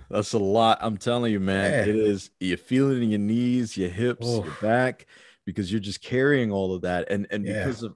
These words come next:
Speaker 1: our stature, we're not naturally supposed to be holding all that. So
Speaker 2: No.
Speaker 1: your whole body's feeling it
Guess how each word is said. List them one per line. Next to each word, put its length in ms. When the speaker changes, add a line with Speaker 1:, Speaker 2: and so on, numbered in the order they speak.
Speaker 1:
our 220
stature, 800
we're 200
not 380
naturally 540
supposed 400
to 60
be 100
holding 360
all 180
that. 240
So 260
Speaker 2:
No. 280
Speaker 1:
your 140
whole 260
body's 460
feeling 420
it 120